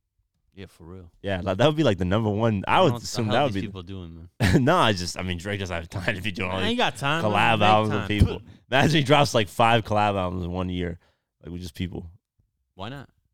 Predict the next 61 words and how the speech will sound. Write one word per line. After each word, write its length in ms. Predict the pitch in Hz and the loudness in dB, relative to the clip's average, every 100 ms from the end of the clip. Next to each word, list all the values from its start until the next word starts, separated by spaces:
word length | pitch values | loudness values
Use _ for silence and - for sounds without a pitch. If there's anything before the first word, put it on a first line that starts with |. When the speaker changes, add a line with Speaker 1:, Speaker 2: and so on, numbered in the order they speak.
| _ 147 | _ -2
Speaker 2:
I'm 80 | |
sure 200 | 175 170 | 2 2
they 100 | 117 | 4
got, 260 | 107 117 - | 4 4 2
here's 180 | 120 120 | 0 -4
the 60 | |
thing. 220 | 85 92 76 | -6 -10 -10
I'm 80 | |
sure 180 | - - | -8 -8
Drake 300 | 90 87 92 | -6 -4 -4
and 100 | 87 | -4
Lil 80 | 85 | -6
Baby 240 | 78 78 | -6 -8
got, 160 | 71 67 | -10 -10
like, 140 | 80 82 | -10 -10
records 300 | - - - | -12 -14 -16
that 80 | 73 | -16
are 60 | |
just 160 | 67 - | -14 -14
chilling. 320 | - - - _ - | -14 -14 -20 _ -18
They're 120 | - | -12
hard 180 | - - | -12 -12
drive. 200 | - - - | -16 -18 -20
Speaker 1:
Oh, 180 | 92 - _ _ | -20 -20 _ _
Speaker 2:
That's 140 | 110 117 | -2 0
what 60 | |
I'm 40 | 98 | 0
Speaker 1:
hell 80 | |
Speaker 2:
saying. 140 | 101 90 | 0 -2
A 60 | |
Speaker 1:
yeah. 60 | 90 | 2
Speaker 2:
lot 140 | 107 117 | 4 4
of 40 | |
these 120 | 101 | 2
artists 300 | 101 104 90 | 4 4 4
Speaker 1:
All 60 | - | 0
of 60 | 92 | -2
Speaker 2:
have, 100 | 85 | -4
Speaker 1:
them 80 | 85 | -10
do. 220 | 87 80 | -18 -12
Speaker 2:
yeah, 240 | - 98 87 | -2 0 0
a 20 | |
lot 200 | 95 113 | 2 2
of 60 | 98 | 2
these 60 | |
artists 280 | 98 90 - | 0 0 -2
have 200 | 90 85 | -6 -4
records 380 | 90 87 90 - | -6 -6 -8 -14
together 340 | - 76 67 | -12 -10 -10
that 200 | 62 58 - | -12 -14 -18
they've 140 | - - | -20 -18
done. 220 | 50 50 | -18 -18
So, 300 | - - - 95 _ _ _ _ _ _ _ _ | -20 -20 -20 _ _ _ _ _ _ _ _ _
shit, 320 | - 76 69 64 | -14 -12 -10 -2
I'm, 220 | 110 104 | 0 0
Speaker 1:
When 100 | 80 _ - | -4 _ -10
they 60 | 98 | 0
Speaker 2:
regardless, 560 | 117 110 92 82 - _ _ _ _ _ _ _ 104 | 4 6 4 -2 -8 _ _ _ _ _ _ _ -4
I'm 160 | 98 | -2
excited, 500 | 90 - 87 82 80 | -4 -4 -4 -6 -12
so. 300 | - 71 82 | -12 -12 -12